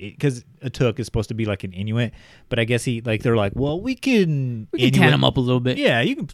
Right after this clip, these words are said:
Speaker 1: put some bronzer on that ass, and, you know, he'd be okay." But, like, pretty much this movie started out as, like, a tailor-made John Belushi production.
Speaker 2: Yeah, and,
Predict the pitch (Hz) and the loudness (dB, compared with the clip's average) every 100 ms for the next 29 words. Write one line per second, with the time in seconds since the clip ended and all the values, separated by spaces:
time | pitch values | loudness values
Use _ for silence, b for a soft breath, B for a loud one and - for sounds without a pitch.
0 | - 127 - 101 104 107 107 104 104 104 | -6 -6 -6 -2 0 0 0 0 2 2
1 | 107 127 208 139 135 160 147 107 - 104 | 2 0 -2 -4 -2 -2 0 0 0 -4
2 | 110 b b 131 127 107 - 196 202 147 | -4 b b 0 0 0 0 0 2 0
3 | 160 - 127 110 127 135 117 - 117 113 | -2 -4 -6 -4 -2 -2 -4 -4 -2 0
4 | 104 104 95 101 98 101 98 95 - - | 0 -2 -4 -6 -6 -6 -8 -8 -10 -4
5 | 117 117 107 101 98 92 104 95 95 95 | -2 -2 -4 -4 -6 -8 -8 -8 -8 -8
6 | 95 - 92 95 90 87 - 78 139 123 | -10 -12 -12 -12 -12 -14 -16 -14 -10 -10
7 | 113 - 185 | -4 0 0